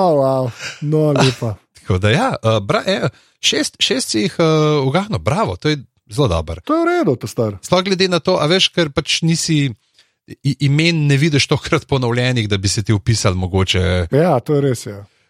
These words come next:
Speaker 2: A veš, tok-, toliko spomina, ne, da bi, eh, ampak tako, ja, eh, bravo, bravo, bravo, Anže, eh, in, eh, zdaj smo prišli do trenutka, ko se vsem opravičimo, ker sva šla res čez uro.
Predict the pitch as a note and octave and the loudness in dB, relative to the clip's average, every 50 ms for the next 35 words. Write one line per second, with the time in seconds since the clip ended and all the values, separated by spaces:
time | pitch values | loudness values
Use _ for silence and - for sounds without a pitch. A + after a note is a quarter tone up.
0 | _ _ - G2 G2 G2+ F#2+ - - A2 - - A2 - B2+ A#2+ - - A#2+ - | _ _ 0 2 2 2 2 2 0 -2 -2 -4 -2 0 0 0 2 0 0 0
1 | - - A2+ A2+ A#2 G#2+ F#2+ F2 E2+ E2+ E2+ E2+ E2 D2+ - F#2 F2+ F2 E2 D#2 | 0 0 2 4 4 2 2 2 0 2 2 0 0 -2 -4 -4 -2 -2 -2 0
2 | F2+ E2+ E2 E2 D#2+ D#2+ D#2 D2+ D2+ D2 - _ _ _ _ _ _ - - _ | 0 0 0 0 0 0 0 -2 -4 -6 -10 _ _ _ _ _ _ -20 -20 _
3 | _ _ _ - A2 A#2+ B2 - - - F#3+ F3+ E3 E3+ E3+ C#3+ - - - C#3+ | _ _ _ 0 0 0 0 0 -2 0 2 2 2 2 0 -2 -4 -6 -6 -2
4 | C3+ A#2+ F2+ F2+ B2+ D#3+ A3+ D4 D4+ - - - G#2 A2+ E3+ A3 A#3+ G3+ A#2+ A#2+ | -2 -2 0 0 0 0 2 0 0 -2 -2 -4 -4 -2 -2 0 0 0 0 0
5 | D#3 G#3 A#3+ G#3+ F3 D#3 D3 - B3 B3+ A#2 - C#3+ C#3 C#3+ C#3+ _ D3+ D#3 E3 | 0 2 2 2 2 2 0 0 0 0 0 0 2 0 0 0 _ 0 0 0
6 | D#3+ D#3+ D#3 D3+ D3+ D3+ D3 C#3+ D#3+ G#3 A3+ - A#3 G#3 G#3 G3 - A3 G#3 B3+ | 2 2 2 2 2 2 2 0 -2 -4 -2 -2 -2 0 0 -2 -2 -2 -4 -4
7 | G#3 - F#3+ F3+ F#3+ A3 A#3+ - - - G3 F3+ - _ - F3 E3+ E3+ - - | -2 -2 0 2 2 0 0 -2 0 0 0 0 2 _ 0 2 2 2 0 0
8 | E3 D#3 - - F#3+ F#3+ E3+ - F3 E3+ F3+ F#3 - - - E3 - - - D3+ | 0 0 0 0 0 0 0 2 0 0 0 -2 -2 -2 -4 -4 -2 -2 -4 -4
9 | - - - - - - C#3+ C#3 D3+ D#3+ - - - E3 D#3 C#3 C#3 D3+ F3+ G3+ | -2 -2 -2 -2 0 2 2 2 2 0 -2 0 0 0 0 2 2 0 2 2
10 | C#4 | 0